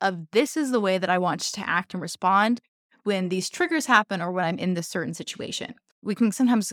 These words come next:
combine the before and this next step, which is the before when you make a different choice. Sometimes those kind of go together, because if you notice it before, then maybe you can take a different action before the situation occurs.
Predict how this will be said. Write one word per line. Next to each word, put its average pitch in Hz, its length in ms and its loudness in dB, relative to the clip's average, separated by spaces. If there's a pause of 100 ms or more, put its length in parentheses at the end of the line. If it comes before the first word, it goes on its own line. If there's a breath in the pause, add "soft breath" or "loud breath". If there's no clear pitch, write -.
combine 269 400 4
the 240 40 4
before 196 300 2
and 165 140 0
this 160 140 -10
next 415 180 0
step, 208 200 2
which 190 200 -4
is 180 260 -6 (480)
the 214 80 2
before 220 640 2 (200)
when 208 140 2
you 196 100 2
make 190 180 -2
a 190 40 -4
different - 300 -8
choice. 190 300 0
Sometimes 285 380 0
those 196 120 -2
kind 208 180 -2
of 180 120 -6
go 185 100 0
together, 180 640 0
because 190 220 -8
if 175 140 -10
you 202 80 0
notice 359 260 4
it 262 60 2
before, 214 260 2
then 202 100 0
maybe 190 180 -2
you 180 60 -6
can 190 120 -4
take 190 160 -6
a - 20 -2
different 175 240 -4
action 196 380 2
before 240 260 0
the 226 100 0
situation 226 500 0
occurs. 220 460 2